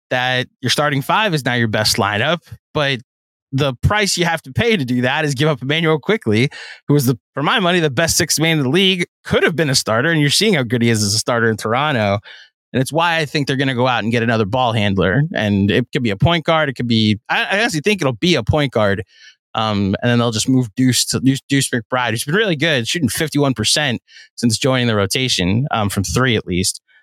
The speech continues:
Uh, so yeah, we'll see. We'll see. I, I think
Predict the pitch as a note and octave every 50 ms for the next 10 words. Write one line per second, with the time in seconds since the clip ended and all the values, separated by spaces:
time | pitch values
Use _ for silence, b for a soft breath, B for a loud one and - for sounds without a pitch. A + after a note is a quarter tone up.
0 | b b _ - - G2+ G2 G2 G2 G#2+ - G#3+ A3 G#3+ F#3 F#3+ G#3 G3 - -
1 | C3+ G#2+ G2 - _ - C3+ C#3 - - - - A#2+ B2 G#2+ - - C#3+ - -
2 | F3 F3 F3 E3+ - - - -